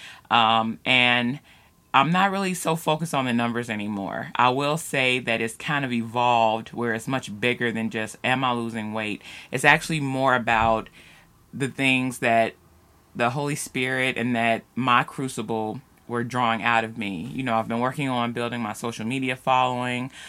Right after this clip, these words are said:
on Instagram, which is mar underscore jilla, M A R underscore J I L L A. And I post when I do, like, my workouts or my walks with Daryl in the morning. I post some of the food that I'm eating in that day.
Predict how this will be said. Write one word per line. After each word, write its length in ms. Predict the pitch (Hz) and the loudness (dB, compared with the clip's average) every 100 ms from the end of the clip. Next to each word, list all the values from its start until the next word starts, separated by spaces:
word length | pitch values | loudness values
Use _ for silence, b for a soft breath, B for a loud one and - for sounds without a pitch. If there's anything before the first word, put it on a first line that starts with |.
| B B - | B B -2
on 220 | 117 110 | 0 0
Instagram, 840 | 127 135 143 135 131 127 123 127 | -4 -4 -6 -2 0 0 0 -2
which 160 | 117 - | -6 -10
is 120 | 113 | -8
mar 340 | 117 113 113 113 | -2 2 2 0
underscore 460 | 113 110 - 117 110 | -2 -6 -6 -6 -6
jilla, 520 | 127 143 147 135 139 | -4 -4 -2 -4 -4
M 140 | 117 123 | -4 -4
A 100 | 120 | -2
R 260 | 117 113 | 2 2
underscore 440 | 113 117 - 117 113 | 0 -6 -6 -6 -6
J 220 | 117 113 | -6 -2
I 180 | 117 104 | -2 0
L 160 | 113 | 0
L 140 | 110 113 | -2 -2
A. 280 | 143 139 147 B B B B B | -2 -4 -8 B B B B B
And 540 | 131 131 127 123 123 - | 0 2 2 2 0 0
I 200 | 113 110 | 0 0
post 640 | - 160 139 139 147 - - | -2 -2 -2 -2 -8 -14 -10
when 120 | 127 | -4
I 100 | 113 | -4
do, 220 | 110 110 | -4 -6
like, 320 | 110 110 104 107 | -4 -6 -6 -6
my 120 | 101 | -6
workouts 600 | 107 127 127 131 123 - | -4 -4 0 2 2 0
or 40 | |
my 140 | 117 98 | -4 -2
walks 320 | 113 113 - | 2 2 0
with 140 | 104 | -8
Daryl 320 | 117 123 135 139 | -4 -2 -2 -2
in 60 | |
the 60 | 135 | -6
morning. 600 | 135 139 139 135 139 131 | -4 -4 -2 -4 -4 -6
I 100 | - | -6
post 420 | 113 - 131 131 - | -6 -6 -4 -4 -6
some 180 | 131 | -6
of 60 | 127 | -6
the 80 | 101 | -8
food 340 | - 135 139 | -10 -10 -8
that 80 | 135 | -4
I'm 180 | 131 131 | -4 -4
eating 260 | 139 135 | -6 -6
in 120 | 135 139 | -6 -6
that 180 | 131 131 | -8 -8
day. 400 | 131 131 135 | -6 -4 -6